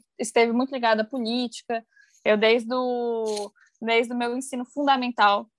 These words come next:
já era ligada à política. No meu ensino médio, tentei formar grêmio, enfim, essas coisas todas. Aí eu entrei no, aí eu entrei no cave em dois mil e dezessete e os membros antigos da chapa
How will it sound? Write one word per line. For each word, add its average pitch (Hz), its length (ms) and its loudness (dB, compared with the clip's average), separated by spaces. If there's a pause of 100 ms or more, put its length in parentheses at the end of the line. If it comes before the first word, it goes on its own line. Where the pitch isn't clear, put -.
já 214 260 0
era 233 300 0
ligada 220 760 -8
à 220 120 -8
política. 220 720 -4
No 208 140 -4
meu 214 160 2
ensino 214 320 -4
médio, 220 380 2
tentei 214 320 -6
formar 202 360 -4
grêmio, 220 380 -2
enfim, 233 300 -6
essas 214 240 -10
coisas 285 280 2
todas. - 280 -8 (420)
Aí 311 140 4
eu 311 60 0
entrei 302 200 -6
no, 285 180 -8
aí 233 200 0
eu 240 100 -6
entrei 247 300 -6
no 247 100 -8
cave 302 540 2 (340)
em 240 80 -4
dois 240 160 0
mil 240 140 -6
e - 20 -6
dezessete 233 800 -4
e 277 80 -8
os 311 160 -10
membros 277 500 -4
antigos 220 420 -4
da 233 160 4
chapa 208 460 -2